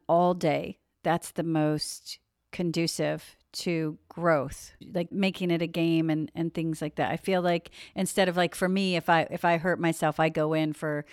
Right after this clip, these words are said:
thirty minutes three times a week when we're talking about actually developing something.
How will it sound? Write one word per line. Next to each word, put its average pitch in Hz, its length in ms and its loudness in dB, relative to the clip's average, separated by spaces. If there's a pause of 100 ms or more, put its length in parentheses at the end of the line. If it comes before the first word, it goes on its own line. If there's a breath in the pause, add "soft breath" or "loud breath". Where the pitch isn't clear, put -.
(260 loud breath)
thirty 170 200 0
minutes 160 300 -2
three - 160 -10
times 156 340 -4
a 160 60 -6
week 165 320 -4
when 165 160 0
we're 160 80 -2
talking 170 320 -2
about 156 240 0
actually 165 440 0
developing 156 880 2
something. 143 600 -8